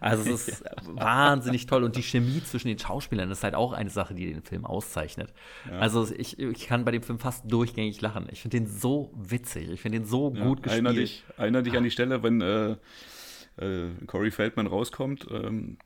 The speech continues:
Speaker 2: am Tag und, äh, halt hier Misses Rumsfeld im Garten sieht, wie sie sich, äh, übers Beet kniet.
Speaker 1: Seine Nachbarin, ja.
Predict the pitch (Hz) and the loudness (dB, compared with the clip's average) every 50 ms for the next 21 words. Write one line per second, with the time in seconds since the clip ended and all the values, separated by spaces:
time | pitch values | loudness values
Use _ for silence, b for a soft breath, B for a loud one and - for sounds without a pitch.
0 | _ - - - 98 - - 104 104 - - 92 104 - - 90 101 101 - 95 | _ -8 -6 -6 -4 -4 -2 -4 -4 -2 -4 -4 -6 -4 -4 -4 -4 -4 -6 -8
1 | 95 - B B B B B B B - 101 107 107 - - 117 110 107 104 104 | -10 -12 B B B B B B B -2 -2 -2 0 2 4 4 4 4 4 4
2 | 107 131 135 170 151 120 117 113 131 160 - - - - 160 156 156 151 - - | 2 2 2 2 4 6 6 6 6 6 2 -2 0 4 4 4 4 2 2 2
3 | 120 107 101 107 139 - 165 147 123 135 147 151 151 - - - - 117 107 110 | 4 6 6 4 4 2 0 0 0 0 0 0 -2 -6 -10 -8 -6 -6 -4 -4
4 | 107 110 104 - - 104 107 107 101 104 104 101 107 110 113 107 - - 101 113 | -4 -4 -4 -4 -2 -2 0 0 0 0 -2 -2 -2 0 0 0 0 0 0 0
5 | 139 - - - 123 120 139 143 - - 117 117 117 127 117 123 135 - - - | 0 0 -2 0 2 2 2 2 -2 -2 2 4 4 6 8 6 6 6 4 0
6 | 131 107 98 95 92 90 90 104 107 101 101 | 0 0 0 -2 -2 0 2 2 2 2 0